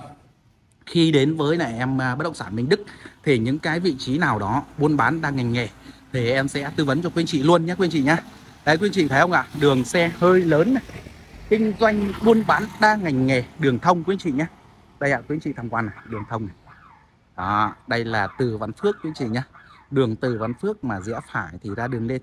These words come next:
Thị Trung và rẽ, rẽ trái thì, à, à, xin lỗi ạ, rẽ trái thì ra Thị, Thị Trung, còn rẽ phải thì ra đường D T bảy bốn ba quý anh chị nhá. Đó, đầu đường đó là ngã ba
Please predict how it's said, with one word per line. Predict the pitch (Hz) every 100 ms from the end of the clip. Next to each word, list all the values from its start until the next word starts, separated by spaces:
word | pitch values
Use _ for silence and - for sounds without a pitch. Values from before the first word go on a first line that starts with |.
| -
Thị | 101 -
Trung | 180 147 - - _ -
và | 107
rẽ, | 107 113
rẽ | 127 131 147
trái | 135 110 143 -
thì, | 123 101
à, | 95 90 - _ _ _ _ _ _ _
à, | -
xin | 131 151
lỗi | 156
ạ, | -
rẽ | 131 120 -
trái | 117 123
thì | 175 123
ra | 117 120
Thị, | 127 -
Thị | 113
Trung, | - 165 135
còn | 117 107
rẽ | 123
phải | - 107 92
thì | 107
ra | 113 113
đường | 117 107
D | 127 131
T | 120
bảy | 82
bốn | 104
ba | 131 143 -
quý | 120
anh |
chị | - 101
nhá. | 113 - _
Đó, | 101 110 113 107 - - _ _
đầu | 110 104
đường | 104 107 95
đó | 113
là | 127
ngã | 98 95 95
ba | 127